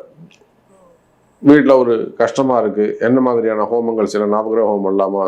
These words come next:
சூரணி துர்கா பண்ணலாமா, திருஷ்டி துர்கா பண்ணலாமா, அல்லது மகாலட்சுமி, லக்ஷ்மி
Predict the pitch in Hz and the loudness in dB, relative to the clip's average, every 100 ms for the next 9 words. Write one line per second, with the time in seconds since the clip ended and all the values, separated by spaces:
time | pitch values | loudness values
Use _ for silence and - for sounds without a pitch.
0 | 92 127 120 107 104 104 104 - 95 95 | 0 0 0 -2 -4 0 0 0 -4 -4
1 | 90 95 92 101 98 131 113 104 101 98 | -4 -4 -6 -6 -4 -2 -2 0 0 0
2 | 98 95 92 95 95 - _ _ - - | -2 -4 -4 -4 -8 -12 _ _ -20 -20
3 | - _ _ _ _ - - _ - 117 | -20 _ _ _ _ -20 -20 _ 0 4
4 | 135 131 123 131 123 113 107 123 120 - | 6 4 2 0 -2 -2 -2 -2 -2 -4
5 | 107 104 101 101 - _ _ _ - - | -4 -4 -4 -8 -20 _ _ _ 0 0
6 | - 127 | 2 0